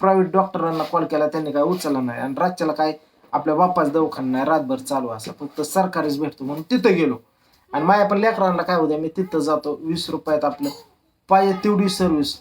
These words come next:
आ-, आत फिर पन्नास एकराचं आहे, टेन्शन नाही काय, असं सात आठ मजले, किती पण तिथं ग्राउंड आणि हे ते. तिथं गेल्यानंतर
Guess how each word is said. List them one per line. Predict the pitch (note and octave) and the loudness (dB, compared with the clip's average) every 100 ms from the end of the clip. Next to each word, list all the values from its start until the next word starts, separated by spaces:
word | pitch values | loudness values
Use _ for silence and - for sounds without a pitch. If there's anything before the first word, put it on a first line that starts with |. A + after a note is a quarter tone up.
| - | -4
आ-, | D3+ E3+ - - | -2 -2 -6 -2
आत | F3 F#3 F#3 | -2 -2 -4
फिर | E3 | -4
पन्नास | - G#3 F#3+ F#3 | 0 2 2 2
एकराचं | F#3 F3+ C#3+ B2+ A#2+ | 0 0 -4 -4 -8
आहे, | - - - _ _ _ _ _ _ | -14 -18 -20 _ _ _ _ _ _
टेन्शन | F#3 F3+ - D#3+ C#3+ | 0 2 2 -2 -4
नाही | A#2+ | -6
काय, | - - - _ _ _ _ - | -8 -14 -18 _ _ _ _ -6
असं | - D3 | -6 -2
सात | F#3 F3+ F3 | 0 0 0
आठ | C#3+ | -2
मजले, | D3+ C#3+ A#2+ A#2 - - - - _ _ _ | -2 -2 -4 -12 -18 -20 -20 -20 _ _ _
किती | G3 F#3 F#3 | -4 0 0
पण | G3 F3+ | 2 2
तिथं | F3 F3+ E3 D3+ | 0 0 0 0
ग्राउंड | E3 D#3 D3 | 0 2 0
आणि | C#3 | -2
हे | D3+ C3+ | -4 -6
ते. | C3+ B2+ - _ - - - _ E4+ _ - - _ _ _ _ _ - | -6 -8 -10 _ -20 -20 -20 _ _ _ -20 -20 _ _ _ _ _ -10
तिथं | A#3+ A3+ | 0 4
गेल्यानंतर | A#3 A#3 A3+ A3 F#3 A3 | 6 4 4 2 2 2